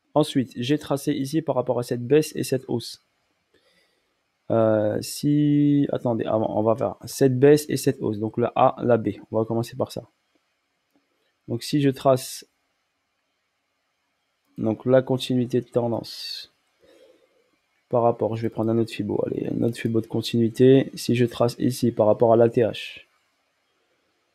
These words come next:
Ok, A T H, cette zone-là,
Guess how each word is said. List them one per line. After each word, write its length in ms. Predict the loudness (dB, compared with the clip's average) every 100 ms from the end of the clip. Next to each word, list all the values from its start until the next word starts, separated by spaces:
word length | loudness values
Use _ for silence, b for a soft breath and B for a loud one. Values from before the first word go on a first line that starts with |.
| _ _ 2
Ok, 220 | 2 6
A 320 | 4 6 4
T 140 | 6
H, 540 | 8 8 6 -4 -8 -12 _ _ _ _ _ _ -20
cette 300 | -4 -4 0
zone-là, 480 | 2 4 2 0